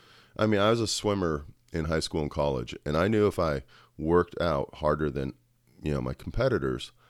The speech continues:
I would do really well, and I'd probably beat 'em. So for me, it was like, okay,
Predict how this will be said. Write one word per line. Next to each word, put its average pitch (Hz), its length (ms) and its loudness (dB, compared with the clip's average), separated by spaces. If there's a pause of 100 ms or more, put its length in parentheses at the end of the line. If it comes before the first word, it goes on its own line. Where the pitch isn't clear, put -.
(200)
I 123 80 0
would 123 140 0
do 85 140 0
really 85 240 2
well, 90 400 -2
and 78 100 -4
I'd 73 120 -2
probably 87 300 -2
beat 80 200 -2
'em. 52 160 -10 (1080)
So 95 360 6
for 95 180 -4
me, 117 260 2
it 101 40 4
was 87 140 0
like, 85 200 0
okay, 82 320 0